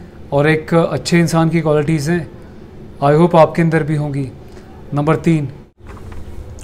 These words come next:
कभी भी महंगा खाना order ना करें। अगर आप किसी के साथ, किसी ने आपको party दी है या किसी ने आपको बुलाया कि "चले यार मैं तेरे को treat देता हूँ",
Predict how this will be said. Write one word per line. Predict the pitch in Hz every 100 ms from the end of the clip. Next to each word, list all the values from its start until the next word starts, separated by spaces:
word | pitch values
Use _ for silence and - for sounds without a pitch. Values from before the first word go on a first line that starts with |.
| - - - - - - - -
कभी | 165 165 214
भी | 233
महंगा | 233 170 175 214
खाना | 214 160 175 190
order | 190 190
ना | 180 170
करें। | 170 185 202
अगर | 180 180
आप | 175 180 185
किसी | 185 190
के | 180
साथ, | 180 175 180 175
किसी | 175 175
ने | 180
आपको | 175 196
party | 190 160 160 185
दी | 190 180
है | 180 185 - - - - - - - -
या | 151
किसी | 185 151 202
ने |
आपको | 202 190 208
बुलाया | 165 165 175
कि | 185
"चले | 196 185
यार | 190
मैं | 190
तेरे | 196
को | 196
treat | 190 190
देता | 170 170 165
हूँ", | 156